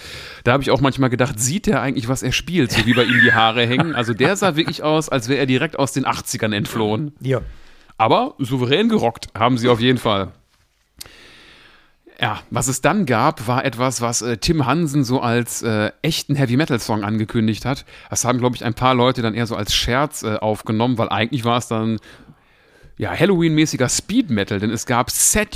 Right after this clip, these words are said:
Speaker 1: You Free. Das ist der Opener von einer Induction-E P mit dem geilsten Song, auf den Joey DeMaio auf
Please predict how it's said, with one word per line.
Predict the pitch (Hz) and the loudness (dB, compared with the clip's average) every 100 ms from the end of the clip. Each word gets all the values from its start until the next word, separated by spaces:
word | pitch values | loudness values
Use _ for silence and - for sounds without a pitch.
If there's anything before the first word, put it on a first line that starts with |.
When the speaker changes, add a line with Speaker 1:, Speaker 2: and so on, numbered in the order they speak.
| - | -2
Speaker 1:
You | 165 | -2
Free. | - 240 160 104 | -2 -2 0 0
Das | 107 143 | 0 -4
ist | - | -2
der | 127 | 0
Opener | 147 175 - 113 131 | 2 2 2 -2 -2
von | - 131 | -2 -2
einer | 127 123 123 120 | 0 0 0 0
Induction-E | 120 131 - - 143 131 | -2 -4 -6 -6 -2 -4
P | - 139 | -2 -2
mit | 135 123 | 0 0
dem | 120 113 | 0 0
geilsten | 120 165 165 - | 0 -2 -4 -8
Song, | 117 135 135 | -4 -2 0
auf | 120 | -2
den | 127 123 | 0 0
Joey | 117 143 | 2 2
DeMaio | 139 117 113 135 147 | 4 4 4 4 2
auf | 117 123 | 2 -2